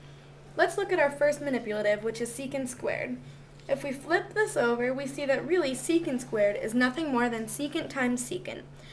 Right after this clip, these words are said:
So we will pull up two of our secant manipulatives.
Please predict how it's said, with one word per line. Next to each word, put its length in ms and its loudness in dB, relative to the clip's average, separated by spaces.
So 200 0
we 80 0
will 120 4
pull 280 2
up 200 4
two 220 -2
of 140 2
our 180 4
secant 720 0
manipulatives. 840 -2